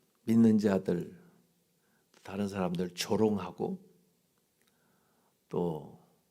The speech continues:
공동체 안에 분열 일으키고, 그리고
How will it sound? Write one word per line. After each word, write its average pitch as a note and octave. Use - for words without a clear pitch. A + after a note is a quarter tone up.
공동체 G2+
안에 F2+
분열 B2
일으키고, G#2
그리고 G#2